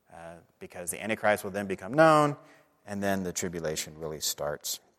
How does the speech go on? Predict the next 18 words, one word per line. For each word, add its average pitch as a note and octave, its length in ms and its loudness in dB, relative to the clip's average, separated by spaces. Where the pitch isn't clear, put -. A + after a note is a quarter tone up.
Um, G2+ 540 4
so - 160 6
we B2+ 100 6
shouldn't C#3 280 6
live B2 180 10
in G#2+ 100 4
fear A2+ 500 4
of C3+ 80 4
the D3 80 2
second D#3+ 200 2
coming D#3 180 0
of - 60 -14
Christ. C#3 460 -2
We G2+ 100 -14
should A2 180 -4
live G2 100 4
in F2 160 -8
anticipation, A2 880 -8